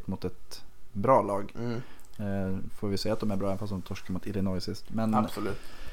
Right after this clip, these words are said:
Speaker 1: jag vet inte, någonstans när man tänker på det här så känns det ju som att, eh, Ohio State är bra på precis de sakerna som, eh, Wisconsin inte vill att man ska vara bra på.
Speaker 2: Ja.
Speaker 1: Eh, att de,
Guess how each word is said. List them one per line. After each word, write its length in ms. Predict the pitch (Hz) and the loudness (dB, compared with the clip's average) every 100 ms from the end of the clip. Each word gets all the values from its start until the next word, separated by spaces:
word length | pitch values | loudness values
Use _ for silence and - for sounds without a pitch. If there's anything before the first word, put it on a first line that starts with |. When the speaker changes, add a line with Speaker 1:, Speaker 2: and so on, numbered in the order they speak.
| - - - - - | -2 -2 -2 -2 0
Speaker 1:
jag 120 | 107 | 4
vet 100 | 139 | 6
inte, 140 | 135 | 6
någonstans 460 | 127 143 147 127 113 | 6 6 4 2 4
när 80 | 113 | 4
man 140 | 107 | 4
tänker 460 | 107 - 131 - 104 | 2 0 0 0 0
på 100 | 107 | 4
det 60 | |
här 100 | 98 | 4
så 120 | 90 101 | 4 0
känns 420 | - 113 101 - | 0 0 0 -2
det 100 | 101 | -2
ju 60 | |
som 300 | 92 - 95 107 | -2 0 0 0
att, 600 | 104 92 - - - - | -2 -2 -2 -4 -4 -4
eh, 340 | - - - | -2 -2 -2
Ohio 200 | 104 98 | 0 2
State 260 | 98 - 104 - | 2 0 0 0
är 80 | |
bra 240 | 95 98 90 | 0 0 0
på 120 | - | -2
precis 360 | - - 98 - | -4 -4 -4 -2
de 160 | 92 | -2
sakerna 480 | 98 95 92 - 95 | 0 -2 -2 -2 -2
som, 400 | - 92 90 92 - - - - - - - - - | -2 -2 -2 -2 -4 -4 -6 -6 -6 -6 -6 -6 -6
eh, 240 | 117 110 104 | -4 -4 -4
Wisconsin 480 | 98 - 95 90 95 | -4 -4 -2 -2 0
inte 240 | 95 - | 0 0
vill 120 | 101 - | -2 -2
att 80 | |
man 100 | - | -2
ska 100 | 90 - | -2 -2
vara 80 | - | -2
bra 120 | 98 | -2
på. 220 | - - - - - - - | -2 -4 -6 -8 -6 -4 0
Speaker 2:
Ja. 360 | 120 120 117 123 - - 107 | 4 6 6 2 -4 -4 0
Speaker 1:
Eh, 320 | 95 92 92 | 2 2 2
att 100 | 95 | 2
de, 420 | 95 90 92 - | 2 2 0 0